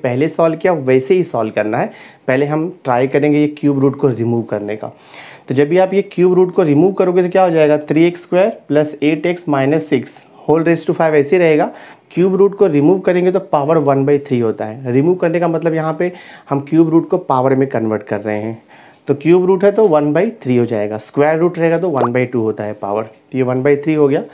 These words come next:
देखो power and power multiply हो जाएगा, तो five into one by three, five by three हो जाएगा। अब हम यहाँ पर x raise to n का फॉर्मूला यूज़ कर सकते हैं डेरिवेटिव का। x raise to n का डेरिवेटिव होता है n into x raise to n minus one।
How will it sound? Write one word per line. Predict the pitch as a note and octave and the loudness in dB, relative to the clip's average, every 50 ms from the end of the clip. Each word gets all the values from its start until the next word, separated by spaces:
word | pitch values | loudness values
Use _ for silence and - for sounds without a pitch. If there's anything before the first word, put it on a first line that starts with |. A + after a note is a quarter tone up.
| - - | -12 -6
देखो | C#3+ D#3+ D3+ E3 D#3 - - | -4 -2 0 -2 -2 0 -2
power | D3 C#3+ D#3+ E3+ F#3 | 0 0 2 0 0
and | F#3+ F#3 F3+ | -2 0 0
power | E3 D#3 E3 E3 D3+ | 0 2 2 2 0
multiply | C#3+ C3+ C#3+ C#3+ D3 C#3 B2+ A#2+ | 2 0 0 0 2 2 2 2
हो | A#2+ | 2
जाएगा, | A#2 A#2 A2+ A#2+ C#3+ F3+ G#3 | 2 0 2 2 0 0 -2
तो | - - D3+ | -4 -6 -8
five | - - - D#3 D3 D#3+ D#3+ E3 E3+ | -8 -4 -2 -2 0 0 0 0 0
into | D#3+ F3 E3+ D#3 | 2 2 2 2
one | D3 D3+ D3+ D#3 | 2 2 2 2
by | D#3 D3+ D#3 | 0 0 0
three, | E3 G3 F#3 | -2 -4 -2
five | - - B2 A#2+ A2 A#2+ | -2 -2 -2 -2 0 -2
by | A2 G#2+ - | -4 -4 -4
three | - A#2 | -4 -4
हो | A2 A2 | -4 -2
जाएगा। | G#2 G2+ G2+ G2+ A2 A2 - - _ _ _ _ _ | -2 -4 -4 -4 -8 -10 -14 -18 _ _ _ _ _
अब | - D#3+ F#3 F#3+ | -2 0 0 2
हम | F#3+ F#3+ F3+ E3 | 0 0 0 0
यहाँ | E3+ D#3+ F3 F3 | 0 0 -2 -2
पर | - F#3 F3+ - - C#3 | -2 -4 -4 -2 -4 -4
x | D#3+ D#3+ - D3+ | -4 -4 -2 0
raise | D3+ D#3 D3+ - - | 0 0 -2 -2 -4
to | F3+ - - - | -4 -4 -2 -4
n | C3 C3 B2+ | -6 -4 -4
का | - C#3+ | -4 -6
फॉर्मूला | C3+ C#3 C3+ C3 C3 B2+ C3 C3+ | -6 -4 -4 -4 -2 -2 -2 -2
यूज़ | C3 B2 A#2 A#2+ A#2+ A#2 - - | -2 -2 -2 -4 -4 -6 -6 -6
कर | A#2 G#2+ | -6 -6
सकते | - A2 G#2 - A2 | -6 -8 -8 -8 -8
हैं | A2 G#2+ | -6 -4
डेरिवेटिव | A2 G#2+ G#2 G#2 G#2 G#2 - - G#2 | -4 -4 -4 -4 -4 -6 -6 -8 -10
का। | - - A2 - _ - - - - - - _ | -10 -10 -12 -12 _ -20 -20 -20 -20 -20 -8 _
x | C#3 C#3 C#3 C#3 D#3 | -4 -4 -2 0 0
raise | D3+ D3+ D3+ D3+ E3+ | 0 0 2 0 -4
to | - - | -4 -2
n | C3+ C3 C3+ C3 | -2 -2 -2 -2
का | C#3+ C#3+ | -2 0
डेरिवेटिव | C#3 C#3+ C#3 C3+ C#3+ C#3+ C3+ D3 C#3+ | 2 2 4 4 4 2 2 2 2
होता | C#3 C#3 C#3 D3 D3 | 2 2 2 2 0
है | D3 - - - D3 | -2 -2 -2 -2 0
n | D3 E3 F#3+ - - C#3+ C3+ | 0 0 0 -2 -2 0 0
into | C3 B2+ D3 D#3 - - C3 | 0 2 0 -2 -2 0 -4
x | C3 C3 - - C#3 | -4 -6 -4 -2 -2
raise | C3 B2 B2+ - - | -2 -2 -2 -4 -4
to | D#3+ - - | -4 -4 -4
n | B2 A#2 A#2+ B2 A#2+ | -6 -4 -4 -4 -4
minus | A2 G#2+ G#2+ G#2+ G#2+ G#2+ - | -4 -4 -4 -6 -6 -6 -4
one। | E3 D3 D3+ | -4 -4 -4